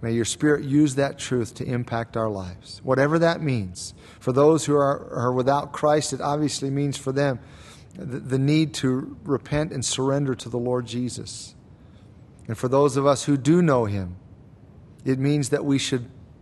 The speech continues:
evaluate our lives, take stock, take inventory. How are we living? Do our lives reflect a belief in what you have planned for the future and a belief that this world is not our home, we're only passing through?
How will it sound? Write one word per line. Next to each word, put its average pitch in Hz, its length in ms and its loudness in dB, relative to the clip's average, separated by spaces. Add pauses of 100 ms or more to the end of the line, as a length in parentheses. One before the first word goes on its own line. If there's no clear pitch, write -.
(120)
evaluate 135 640 2
our 107 140 0
lives, 101 560 -8 (360)
take 160 240 0
stock, 156 540 -2
take 139 260 -4
inventory. 135 580 -2
How 143 220 -2
are 170 140 2
we 160 160 2
living? 151 360 -2 (1200)
Do 120 140 0
our 123 160 4
lives 147 480 0
reflect 139 500 -2
a 127 100 -2
belief 123 520 -2
in 117 160 -6
what 123 160 -2
you 135 280 -2
have 123 300 -4
planned 127 400 -4
for 131 220 -4
the 113 120 -8
future 117 520 -4 (1200)
and 117 260 -2
a 127 80 -2
belief 120 520 0
that 123 140 -2
this 120 220 -6
world 139 320 2
is 113 140 -4
not 123 220 -2
our 120 120 -2
home, 120 380 -4
we're 110 120 -8
only 139 280 -2
passing 127 580 -8
through? 104 380 -12